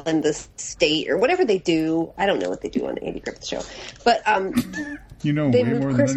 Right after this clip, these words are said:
Speaker 1: Christmas
Speaker 2: of us.
Speaker 1: there. <laughs> So the old man eventually, like, it's very, very sad 'cause he gets himself arrested on purpose so that he has some people to be with on Christmas. And it turns out, like, really, really nice. We watch that every year, too. That's really good.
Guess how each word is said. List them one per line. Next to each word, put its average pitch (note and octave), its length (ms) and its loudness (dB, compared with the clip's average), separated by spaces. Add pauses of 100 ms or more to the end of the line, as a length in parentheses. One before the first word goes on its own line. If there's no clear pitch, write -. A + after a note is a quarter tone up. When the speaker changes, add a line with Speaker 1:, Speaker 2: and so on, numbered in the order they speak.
Speaker 1:
Christmas - 60 0
Speaker 2:
of - 60 -2
us. - 60 0
Speaker 1:
there. A3 380 0 (1040)
<laughs> F#3 540 0 (300)
So E4 120 -2
the C4+ 160 -2
old B3 180 -2
man A#3+ 180 0
eventually, G3+ 600 0
like, F3 360 -4
it's - 180 -2
very, F3+ 200 2
very F3+ 180 -2
sad - 300 -2
'cause F#3 120 -4
he E3+ 200 -2
gets F3+ 180 0
himself D#3 460 -2
arrested D#3+ 380 -2
on D3 120 0
purpose D#3+ 380 -2
so D3 160 0
that - 100 -2
he E3 200 -4
has D#3 200 -2
some D3+ 300 0
people E3+ 340 -2
to E3+ 140 2
be D3 180 2
with C#3+ 240 0
on - 140 0
Christmas. - 560 -2
And - 100 0
it - 80 -4
turns F3+ 240 -2
out, - 160 0
like, - 220 -6
really, - 180 -2
really G3+ 260 0
nice. - 540 -4 (800)
We G#3 100 6
watch F#3+ 240 2
that E3+ 140 2
every E3+ 260 0
year, F3 160 -2
too. - 420 0
That's - 320 -8
really - 260 -2
good. - 420 -4